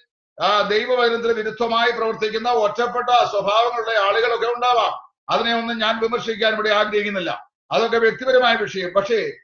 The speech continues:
ജീവിത വിശുദ്ധിക്ക് അതീവമായ പ്രാധാന്യം കൽപ്പിക്കുകയും ജീവിത വിശുദ്ധിയുടെ പ്രാധാന്യത്തെക്കുറിച്ച് ബോധവൽക്കരണം നടത്തുകയും അത് പഠിപ്പിക്കുകയും പ്രസംഗിക്കുകയും ചെയ്യുന്ന ഒരു സഭാവിഭാഗമാണ് ബ്രദറൻ സഭാവിഭാഗം. അങ്ങനെ വരുമ്പോൾ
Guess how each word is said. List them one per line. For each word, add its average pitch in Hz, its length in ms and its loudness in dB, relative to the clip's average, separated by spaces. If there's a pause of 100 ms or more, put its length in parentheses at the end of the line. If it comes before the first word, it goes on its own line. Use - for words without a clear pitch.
(240)
ജീവിത 269 460 -2
വിശുദ്ധിക്ക് 233 800 0 (320)
അതീവമായ 233 720 4
പ്രാധാന്യം 226 640 2
കൽപ്പിക്കുകയും 190 640 -4 (280)
ജീവിത 262 380 -2
വിശുദ്ധിയുടെ 240 520 0
പ്രാധാന്യത്തെക്കുറിച്ച് 233 920 0
ബോധവൽക്കരണം 254 680 2
നടത്തുകയും 202 520 -2 (300)
അത് 196 160 2
പഠിപ്പിക്കുകയും 233 680 0
പ്രസംഗിക്കുകയും 226 600 -4
ചെയ്യുന്ന 202 380 2 (160)
ഒരു 196 160 0
സഭാവിഭാഗമാണ് 196 920 4
ബ്രദറൻ 202 340 0
സഭാവിഭാഗം. 180 640 2 (400)
അങ്ങനെ 240 280 -2
വരുമ്പോൾ 240 600 4